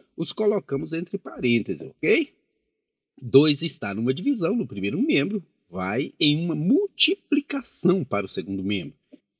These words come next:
Passamos o três multiplicado para o primeiro membro, multiplicando três vezes três x, nove x,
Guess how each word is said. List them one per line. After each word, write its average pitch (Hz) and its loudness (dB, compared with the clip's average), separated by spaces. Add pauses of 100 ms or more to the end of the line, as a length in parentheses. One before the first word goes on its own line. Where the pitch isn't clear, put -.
(200)
Passamos 202 -2
o 202 0
três 147 0
multiplicado 160 2
para 110 -4
o 123 -8
primeiro 151 -2
membro, 101 -2 (360)
multiplicando 139 -2
três 87 -2
vezes 90 -4 (160)
três 80 -2
x, - 2
nove 104 0
x, - 0